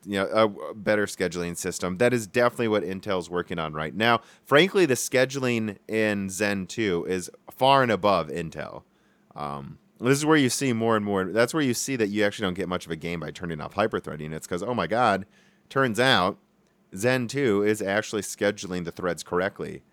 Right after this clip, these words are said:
as, you know, at least compared to Intel. And in fact, Zen two also does a really good job of actually boosting one of the cores higher than the others for the single-threaded,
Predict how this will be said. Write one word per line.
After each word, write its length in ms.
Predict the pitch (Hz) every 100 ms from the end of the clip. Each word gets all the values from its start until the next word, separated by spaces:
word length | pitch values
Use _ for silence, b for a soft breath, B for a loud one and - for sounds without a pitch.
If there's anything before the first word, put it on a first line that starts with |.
| -
as, 200 | 95 92 80 _ _ - - -
you 120 | 110
know, 120 | 104
at 60 | 120
least 260 | 135 147 -
compared 380 | 113 - 107
to 100 | 98
Intel. 380 | 85 92 87 76 - b b
And 100 | 110
in 140 | 120
fact, 460 | - 143 135 120 - b b b b
Zen 360 | 101 151 214 190
two 340 | 175 196 143
also 320 | - 120 135
does 180 | 139 120
a 60 | 113
really 240 | 107 123
good 160 | 113 104
job 260 | 110 117
of 200 | 104 113 110
actually 480 | 113 120 - 143 131
boosting 640 | 104 113 113 123 104 87
one 180 | 101 117
of 120 | 101
the 100 | 101
cores 340 | - 98 92
higher 360 | - 92 101 101
than 180 | 95 87
the 160 | 87
others 320 | 87 95 85
for 100 | -
the 80 | 82
single-threaded, 840 | 85 95 87 82 - 85 80 76